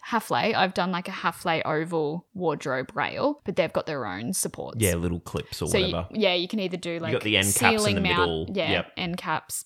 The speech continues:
Speaker 1: yep.
Speaker 2: Beautiful.
Speaker 1: You've got it. You've got it. So that's, that's
Speaker 2: Everybody,
Speaker 1: kind of our
Speaker 2: we're ready
Speaker 1: fittings
Speaker 2: to,
Speaker 1: and fixtures.
Speaker 2: we've graduated from fittings. <laughs> It feels like we're doing that, um, that Billy Madison movie. Do you know that one where he
Speaker 1: <laughs> Yeah.
Speaker 2: has to go back to school?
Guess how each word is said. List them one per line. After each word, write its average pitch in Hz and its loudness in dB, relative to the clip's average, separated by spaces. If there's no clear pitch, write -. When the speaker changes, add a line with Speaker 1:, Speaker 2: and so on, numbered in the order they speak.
Speaker 1:
yep. - -6
Speaker 2:
Beautiful. 185 8
Speaker 1:
You've 180 6
got 165 4
it. 175 -4
You've 330 0
got 190 -2
it. 190 -4
So - 6
that's, - 2
that's 131 2
Speaker 2:
Everybody, 135 6
Speaker 1:
kind 370 4
of 381 -2
our 311 6
Speaker 2:
we're 170 10
ready 156 8
Speaker 1:
fittings - 8
Speaker 2:
to, 120 8
Speaker 1:
and 269 2
fixtures. - -2
Speaker 2:
we've 131 4
graduated 107 6
from - -2
fittings. 85 -2
<laughs> - -4
It 127 -2
feels 131 4
like 151 4
we're 139 6
doing 101 4
that, 92 6
um, 87 4
that - 2
Billy 90 4
Madison 87 0
movie. 92 0
Do 320 4
you 139 2
know 107 6
that 95 6
one 117 6
where 131 10
he - 6
Speaker 1:
<laughs> - 6
Yeah. 127 8
Speaker 2:
has - 2
to 110 0
go 104 6
back 92 2
to - -8
school? 120 2